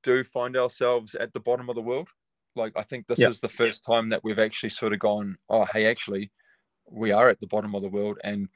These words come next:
Speaker 2: <laughs>
Speaker 1: stuff's really hard to get now. <clears throat>
Speaker 2: Yep.
Speaker 1: And not just the, our trade, you know, like, uh, the builders, um, the plumbers, everyone, you know, we're all sort of actually realizing that, um,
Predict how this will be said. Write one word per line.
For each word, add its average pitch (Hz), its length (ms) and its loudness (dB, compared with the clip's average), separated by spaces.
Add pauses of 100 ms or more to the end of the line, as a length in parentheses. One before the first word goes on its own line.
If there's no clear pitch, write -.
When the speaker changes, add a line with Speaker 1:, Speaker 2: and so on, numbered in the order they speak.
(140)
Speaker 2:
<laughs> - 640 0
Speaker 1:
stuff's - 300 6
really 113 140 12
hard 107 260 2
to 98 100 -14
get 120 220 2
now. 185 220 -2 (320)
<clears throat> 202 240 2 (800)
Speaker 2:
Yep. 123 240 2 (340)
Speaker 1:
And 156 160 2
not 151 160 2
just - 240 0
the, 113 200 6 (180)
our 123 180 4
trade, 117 380 0
you 110 40 -12
know, 113 140 -2
like, 104 320 -2 (420)
uh, 104 200 -6 (400)
the 117 80 -6
builders, 110 760 2
um, 92 300 -8 (380)
the 104 80 2
plumbers, 101 440 2
everyone, 117 460 6
you 113 80 -6
know, 110 140 2
we're 113 200 4
all 131 160 8
sort 123 260 -2
of 107 200 -2 (420)
actually 120 440 -2
realizing 104 640 2
that, 101 200 -2 (1200)
um, 113 280 -8